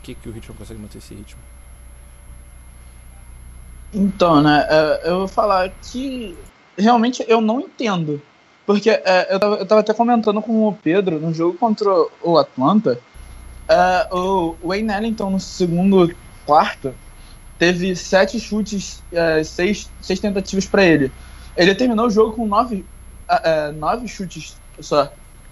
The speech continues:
Speaker 2: Ele terminou o jogo com, é, nove arremessos de quadra, é, e um terceiro quarto barra último quarto marcados por um ponto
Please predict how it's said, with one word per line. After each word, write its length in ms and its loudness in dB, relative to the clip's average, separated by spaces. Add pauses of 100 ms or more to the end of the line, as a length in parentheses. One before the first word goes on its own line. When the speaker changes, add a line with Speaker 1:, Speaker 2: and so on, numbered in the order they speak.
(340)
Speaker 2:
Ele 140 -6
terminou 400 -2
o 40 4
jogo 300 0
com, 420 -2 (200)
é, 260 6
nove 340 2
arremessos 460 -6
de 80 -10
quadra, 520 0 (680)
é, 500 2
e 480 -8
um 260 -2
terceiro 520 0
quarto 720 0
barra 440 0 (300)
último 380 -4
quarto 540 2 (400)
marcados 560 0
por 360 -8 (300)
um 200 -2
ponto 520 0